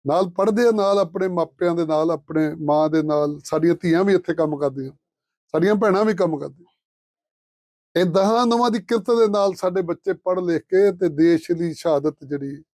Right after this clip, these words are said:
ਉਹਨੇ ਦਿੱਤੀ ਆ, ਔਰ ਅਸੀਂ, ਅਸੀਂ ਇਹਨਾਂ ਦੇ ਨਾਲ ਆ। ਬਿਲਕੁਲ ਸਰਕਾਰ ਹਰ ਤਰ੍ਹਾਂ ਇਹਨਾਂ ਦੀ ਮਦਦ ਕਰੂਗੀ। ਮੈਂ ਬਸ ਅਫਸੋਸ ਕਰਨ ਆਇਆ ਸੀਗਾ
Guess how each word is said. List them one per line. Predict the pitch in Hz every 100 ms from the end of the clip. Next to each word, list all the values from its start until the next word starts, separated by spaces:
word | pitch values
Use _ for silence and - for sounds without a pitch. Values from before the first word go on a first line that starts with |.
| _ _ _ _ _ _ _
ਉਹਨੇ | 151 165
ਦਿੱਤੀ | 147 135 - 175
ਆ, | 196
ਔਰ | 196 175
ਅਸੀਂ, | 165 185 185 170
ਅਸੀਂ | 151 170
ਇਹਨਾਂ | 160 156
ਦੇ | 151
ਨਾਲ | 139 131 131
ਆ। | 131
ਬਿਲਕੁਲ | 180 180 - 151
ਸਰਕਾਰ | - 170 170 180
ਹਰ | 170 190
ਤਰ੍ਹਾਂ | 180 196
ਇਹਨਾਂ | 180 170
ਦੀ | 165
ਮਦਦ | 175 170 143
ਕਰੂਗੀ। | _ 131 139 _ _ _ _ _ _
ਮੈਂ | 143 160
ਬਸ | 170 175 -
ਅਫਸੋਸ | 175 - 180 175
ਕਰਨ | 180 175
ਆਇਆ | 165 160
ਸੀਗਾ | - 160